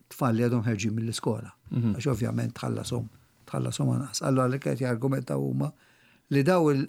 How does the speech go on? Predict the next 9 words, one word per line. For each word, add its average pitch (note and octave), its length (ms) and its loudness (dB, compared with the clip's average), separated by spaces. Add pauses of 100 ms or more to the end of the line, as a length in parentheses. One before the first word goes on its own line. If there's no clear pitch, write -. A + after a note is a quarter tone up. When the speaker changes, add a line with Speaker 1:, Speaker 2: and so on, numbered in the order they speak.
(140)
Speaker 1:
il, C3 320 0 (160)
il-clerks A#2 720 -2
u A2 260 -4 (300)
kien A2+ 120 -4
hemm A#2 160 0
ukoll A#2 240 2
draftsmen, A#2+ 560 -4 (360)
per B2 140 -6
eżempju, A2+ 420 -4